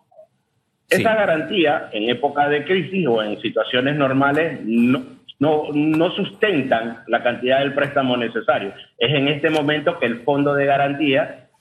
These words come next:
Speaker 1: ah, hace la función de codeudor, si se le puede llamar de una manera que podamos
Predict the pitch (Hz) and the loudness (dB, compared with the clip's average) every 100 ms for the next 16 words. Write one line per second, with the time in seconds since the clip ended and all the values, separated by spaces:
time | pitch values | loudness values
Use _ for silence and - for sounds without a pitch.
0 | _ 120 120 120 - 151 147 160 160 156 | _ 0 2 0 0 -2 0 0 0 -2
1 | - 123 127 127 135 131 175 170 180 202 | -6 -2 -2 0 -2 0 0 0 -2 -6
2 | - 147 165 - - 156 147 147 147 147 | -2 0 0 -2 0 2 2 2 0 2
3 | 208 208 143 127 120 120 143 160 151 151 | 0 0 -4 -2 -2 0 0 2 0 0
4 | 156 156 156 139 143 147 143 131 131 147 | 0 0 0 0 0 -2 -2 0 0 -2